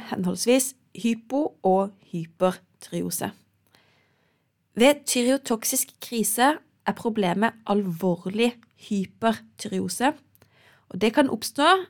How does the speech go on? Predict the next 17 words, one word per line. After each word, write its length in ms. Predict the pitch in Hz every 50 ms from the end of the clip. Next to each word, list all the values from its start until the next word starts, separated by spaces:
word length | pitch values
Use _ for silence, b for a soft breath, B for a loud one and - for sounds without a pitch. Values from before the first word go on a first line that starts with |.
| _ -
enten 360 | 214 190 175 180 - 220 226 226
ved 240 | 202 185 190 - _ _ _ _
udiagnostisert 1200 | - 220 196 180 170 - 175 170 175 170 175 175 - 190 - 262 302 359 359 359 _ - - - _
eller 240 | - 214 247 302 311 -
utilstrekkelig 640 | 311 - - 370 359 - - 220 220 - - 208 202
behandlet 560 | 226 220 - - 180 165 156 156 185 180 175 175
hypotyreose, 640 | 180 - - - - - 180 165 165 - - 190 220 220 b b b b b b b b
og 120 | - 208 190
mest 260 | 196 208 208 - - _ -
typisk 400 | - 185 - 190 180 - - - _
Graves' 400 | - 185 170 160 160 160 - - -
sykdom. 400 | - 185 175 175 - - 170 185 - _ _ _ _ _ _ _ _ _ _ _ _ _ _ b b b b b b b b b b b b b b _
Navnet 400 | 208 208 185 196 214 240 - -
myxødemkoma 1200 | 214 214 202 208 214 - - - - 214 214 220 220 220 220 - - 240 240 277 330 349 320 - -
er 80 | - 202
litt 160 | 240 254 269
misvisende, 720 | 269 285 277 - - 190 175 180 - - - 269 320 339